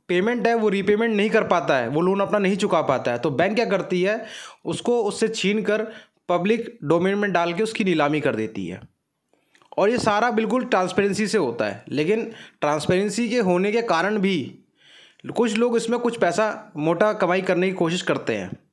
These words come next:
किस प्रकार से कि बैंक के एजेंट बन जाते हैं कि भाई हम डील करा के आपको देंगे, आप बैंक में टोकन इतना देना है,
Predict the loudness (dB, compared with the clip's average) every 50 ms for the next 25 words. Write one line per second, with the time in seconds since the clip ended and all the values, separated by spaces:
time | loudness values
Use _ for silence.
0 | _ _ _ _ _ _ _ -8 -8 -4 -2 -2 0 2 0 0 0 0 -2 -4
1 | -4 -6 -10 -16 -16 -18 -18 _ -4 -4 0 2 2 2 2 2 2 2 2 4
2 | 2 2 2 2 0 0 2 2 2 0 0 0 0 0 0 -2 -2 -2 0 0
3 | 0 2 2 0 0 -2 -4 -6 -4 -2 0 0 2 2 2 2 2 0 0 0
4 | 0 0 0 0 2 2 2 2 2 2 0 0 -2 -6 -12 -16 -18 -20 -16 -6
5 | -2 -2 0 2 2 2 2 2 0 0 -2 0 0 0 0 2 2 0 0 -2
6 | -2 -2 0 0 0 0 0 0 0 0 -2 -4 -6